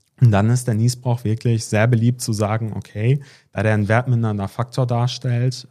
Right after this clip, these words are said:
ähm, dass wir sagen, okay, wir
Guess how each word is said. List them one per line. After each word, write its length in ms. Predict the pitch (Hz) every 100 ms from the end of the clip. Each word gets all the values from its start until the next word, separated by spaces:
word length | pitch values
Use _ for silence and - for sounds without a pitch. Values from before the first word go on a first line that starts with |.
| 110
ähm, 260 | 104 104
dass 240 | 98 101 -
wir 100 | 98
sagen, 520 | 92 92 104 117 117 -
okay, 480 | 123 101 107 120 127 -
wir 500 | 107 101 101 98 -